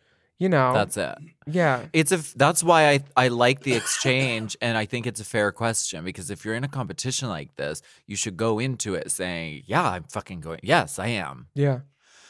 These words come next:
Speaker 2: Uh, and I think that the people who end up being in the final three are people who can confidently say that.
Speaker 1: Yeah, even if it's, um,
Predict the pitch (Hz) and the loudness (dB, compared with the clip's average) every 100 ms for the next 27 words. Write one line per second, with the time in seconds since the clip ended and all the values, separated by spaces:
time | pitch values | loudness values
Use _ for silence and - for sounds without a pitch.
0 | _ _ _ 110 113 113 120 131 120 151 | _ _ _ 2 4 2 2 2 0 -2
1 | 143 131 120 - 131 120 117 110 104 107 | -2 -2 -2 -4 -4 -2 -4 -4 -4 -4
2 | 117 107 110 - 107 110 120 98 90 95 | -4 0 0 0 -4 -4 -4 -6 -6 -4
3 | 92 90 - 104 151 135 80 90 131 - | -4 -6 -6 -4 -2 -2 -4 -4 -6 -6
4 | - 95 - 101 101 95 98 87 107 92 | -2 -2 -2 -4 -4 -4 -6 -6 -6 -6
5 | 87 80 98 92 92 90 - 87 - 107 | -6 -8 -6 -6 -6 -10 -8 -10 -6 -6
6 | 139 58 53 - _ _ _ _ _ 143 | -6 -8 -10 -12 _ _ _ _ _ 0
7 | 175 139 147 156 147 147 139 143 143 139 | 0 2 0 0 -2 -4 -2 0 0 0
8 | 135 | -6